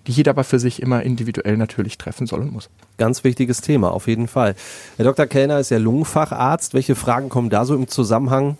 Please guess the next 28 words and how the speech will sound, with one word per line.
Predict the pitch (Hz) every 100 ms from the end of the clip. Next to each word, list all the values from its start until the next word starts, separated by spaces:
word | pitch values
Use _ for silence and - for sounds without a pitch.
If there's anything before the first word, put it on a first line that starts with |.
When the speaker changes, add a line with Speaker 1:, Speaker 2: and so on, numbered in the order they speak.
| -
Speaker 2:
mit | 131
den | 127 117
Impfungen | 113 - 151 147
auf? | - 120 160
Sind | - 120
das | 117
meist | 123 120 -
wirklich | 123 147
die | 131
Fragen | - 117 123
nach | 113
den | 117
Nebenwirkungen | 104 123 143 131 135 139
und | 120 -
Bedenken, | 107 113 147 165 160
die | 143
wir | 135
jetzt | 135
heute | 135 135
Morgen | 131 127 139
ja | 127
auch | 123
schon | - 120
anhand | 117 120 135
unserer | 120 113 110
Hörerfragen | 127 135 - 131 131 139 139 -
gehört | 135 127 131
haben? | 139 151